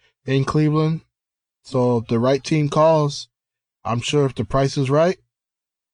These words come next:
O B J may be on the move. And I'm sure he would love to go play on a team that has, is pass happy, because obviously his numbers were down. And let's be honest,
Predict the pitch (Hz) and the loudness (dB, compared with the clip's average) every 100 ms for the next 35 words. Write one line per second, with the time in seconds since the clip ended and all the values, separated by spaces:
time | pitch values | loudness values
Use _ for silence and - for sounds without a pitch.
0 | _ - 127 127 127 135 135 131 127 127 | _ -6 -4 -2 0 0 2 0 -2 -2
1 | 131 131 131 147 139 117 117 147 143 - | -2 -2 -2 0 -2 -2 -2 -2 -2 0
2 | 180 165 143 - _ _ - 160 139 143 | 2 0 -2 -12 _ _ -4 -2 2 2
3 | 151 143 - 127 131 120 139 139 127 120 | 2 0 -2 0 0 0 0 2 2 0
4 | 117 _ _ _ - 131 123 - 147 143 | -4 _ _ _ -6 -4 -4 -2 0 0
5 | 123 120 _ _ _ 131 120 117 131 131 | -2 -6 _ _ _ -6 -4 -2 -2 -2
6 | 113 120 - 120 117 - 139 127 135 113 | -2 -6 -6 -8 -2 0 0 -2 -2 -2
7 | - 101 - - _ _ - 127 123 135 | -4 -6 -6 -12 _ _ -4 -2 0 2
8 | 147 139 135 131 139 131 143 135 120 123 | 0 0 -2 0 0 0 0 0 0 -2
9 | 120 139 143 147 151 _ _ _ _ _ | 0 0 0 -4 -8 _ _ _ _ _
10 | _ _ 123 156 165 143 143 127 113 107 | _ _ -8 -2 -2 0 0 0 -2 -6
11 | - | -12